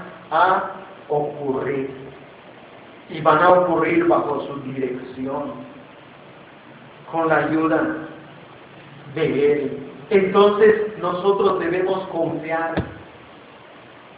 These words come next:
Confiar en que Dios está al control del tiempo y Él ha designado los eventos de nuestra vida.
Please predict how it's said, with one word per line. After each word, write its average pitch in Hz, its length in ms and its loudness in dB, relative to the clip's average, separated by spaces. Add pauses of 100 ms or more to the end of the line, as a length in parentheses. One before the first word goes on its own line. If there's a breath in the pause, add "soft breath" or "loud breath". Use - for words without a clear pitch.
(440)
Confiar 214 540 8
en 220 160 4
que 185 180 4
Dios 214 380 6
está 202 240 0
al 196 180 0
control 175 520 0
del 135 260 -2
tiempo 226 720 0 (580)
y 185 160 2
Él 202 140 8
ha 214 60 10
designado 185 800 2
los 170 320 0
eventos 170 600 -4
de 147 120 -2
nuestra 139 460 -6
vida. 131 420 -8